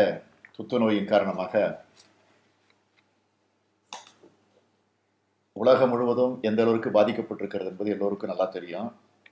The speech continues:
அதுல குறிப்பா நம்முடைய தமிழ்நாட்டை பொறுத்த வரையில, அதுல குறிப்பாக விவசாய எந்த அளவுக்கு பாதிப்புக்கு ஆளாயிருக்கு என்பதை பற்றியெல்லாம்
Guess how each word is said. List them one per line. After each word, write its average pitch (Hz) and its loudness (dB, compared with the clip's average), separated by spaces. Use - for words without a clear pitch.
அதுல 123 6
குறிப்பா 120 2
நம்முடைய 113 2
தமிழ்நாட்டை 117 0
பொறுத்த 101 -4
வரையில, 98 0
அதுல 123 4
குறிப்பாக 113 0
விவசாய 117 2
எந்த 107 4
அளவுக்கு 113 6
பாதிப்புக்கு 104 2
ஆளாயிருக்கு 98 0
என்பதை 87 -4
பற்றியெல்லாம் 95 -6